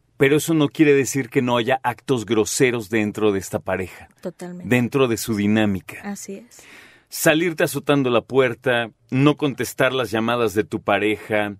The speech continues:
Speaker 1: no contestar los mensajes de tu pareja, dejarte en visto,
Speaker 2: Dejarte en visto
Speaker 1: como
Speaker 2: es,
Speaker 1: dicen hoy.
Speaker 2: es que de veras sí es una grosería.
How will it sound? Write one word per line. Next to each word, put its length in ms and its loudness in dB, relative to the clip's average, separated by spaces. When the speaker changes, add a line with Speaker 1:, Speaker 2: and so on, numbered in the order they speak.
Speaker 1:
no 180 0
contestar 540 -2
los 200 -2
mensajes 480 0
de 80 2
tu 160 -6
pareja, 380 -2
dejarte 380 0
en 120 -2
visto, 240 2
Speaker 2:
Dejarte 240 0
en 140 0
visto 300 0
Speaker 1:
como 160 2
Speaker 2:
es, 180 0
Speaker 1:
dicen 160 -2
hoy. 240 -2
Speaker 2:
es 160 -8
que 120 -4
de 120 -2
veras 240 -4
sí 320 -4
es 220 -6
una 200 -10
grosería. 640 -12